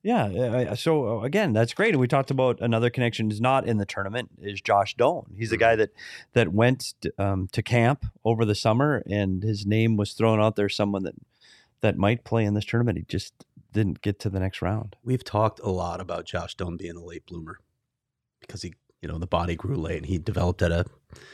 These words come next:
Speaker 2: a different rate than anyone else. He learned to play the game as a skill player, and then he, then he got this big body that he's still growing into, still learning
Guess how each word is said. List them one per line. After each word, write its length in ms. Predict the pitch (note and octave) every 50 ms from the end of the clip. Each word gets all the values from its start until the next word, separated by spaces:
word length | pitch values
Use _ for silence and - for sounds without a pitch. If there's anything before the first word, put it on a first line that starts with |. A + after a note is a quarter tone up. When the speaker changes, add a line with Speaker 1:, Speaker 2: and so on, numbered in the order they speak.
| - - - - - - - - -
Speaker 2:
a 40 | -
different 260 | A2 D3 C#3+ F3 C3+
rate 160 | G2+ A2 A#2
than 100 | - G#2
anyone 240 | A2 A2+ A2+ A2+ G#2+
else. 160 | A2 A#2 A#2
He 80 | - A2
learned 220 | F#2+ G#2 A2 A2+ A2
to 40 | A2+
play 180 | - - A2+
the 80 | G#2 G2+
game 280 | F#2 G2 F#2+ G2+ G2+ G2
as 120 | G2 F#2
a 40 | F#2
skill 260 | - - - - G2+
player, 240 | F#2+ - G#2 G2 F#2+
and 100 | F#2+ F#2
then 80 | F#2+ F#2+
he, 160 | F#2+ F#2 E2+ - _ _
then 120 | - F#2
he 240 | F2+ F#2 F#2 F2+ F2 _ _ _ _
got 180 | - F2 E2+ -
this 140 | A2+ G2+ -
big 220 | - G#2 G2+ F2
body 300 | F#2+ F#2+ G2+ A2 G2+ F#2+
that 120 | F2 F2
he's 120 | F2 F2 -
still 180 | - - G2+ F#2+
growing 280 | F2 F#2+ F2 F#2 F2+
into, 280 | F2+ F#2 G2 - G#2 F#2
still 280 | - - - G#2 F#2 F2
learning 340 | F2 E2+ F2 F2 F2 F#2